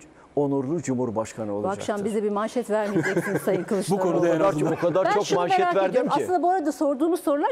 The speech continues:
Speaker 2: gerçekten merak ettiğimiz için
Speaker 3: Tabii,
Speaker 2: sorduğumuz
Speaker 3: evet.
Speaker 2: sorular.
Speaker 1: Ama ben de
Speaker 2: Sadece
Speaker 1: size
Speaker 3: merak
Speaker 2: gazeteci,
Speaker 3: ediyoruz.
Speaker 1: Bakın.
Speaker 2: sadece gazeteci olduğumuz
Speaker 1: Tabii,
Speaker 2: için
Speaker 1: tabii.
Speaker 2: değil, günlük hayatta
Speaker 1: Tabii.
Speaker 2: herkes bu konuyu konuşuyor.
Speaker 1: Ama bakın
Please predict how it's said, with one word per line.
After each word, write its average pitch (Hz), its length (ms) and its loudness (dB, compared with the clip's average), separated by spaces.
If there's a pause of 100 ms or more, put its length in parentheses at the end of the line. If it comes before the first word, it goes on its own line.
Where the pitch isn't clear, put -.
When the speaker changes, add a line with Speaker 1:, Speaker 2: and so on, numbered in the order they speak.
Speaker 2:
gerçekten 381 540 0
merak 269 320 2
ettiğimiz 196 360 -4
için 151 100 0
Speaker 3:
Tabii, 131 100 -2
Speaker 2:
sorduğumuz 123 320 0
Speaker 3:
evet. 120 100 0
Speaker 2:
sorular. 180 160 2
Speaker 1:
Ama 190 80 2
ben 240 100 -2
de 262 40 6
Speaker 2:
Sadece - 120 0
Speaker 1:
size 277 120 2
Speaker 3:
merak 320 260 2
Speaker 2:
gazeteci, 339 240 2
Speaker 3:
ediyoruz. 285 240 0 (140)
Speaker 1:
Bakın. 240 200 2
Speaker 2:
sadece 330 180 2
gazeteci 294 680 2
olduğumuz 277 400 2
Speaker 1:
Tabii, 285 140 2
Speaker 2:
için 330 140 2
Speaker 1:
tabii. 214 100 2
Speaker 2:
değil, 453 160 2
günlük 370 240 2
hayatta 320 260 2
Speaker 1:
Tabii. 302 180 0
Speaker 2:
herkes 302 280 0
bu 240 80 -4
konuyu 262 360 -2 (280)
konuşuyor. 247 480 -2
Speaker 1:
Ama 202 180 0
bakın 220 300 0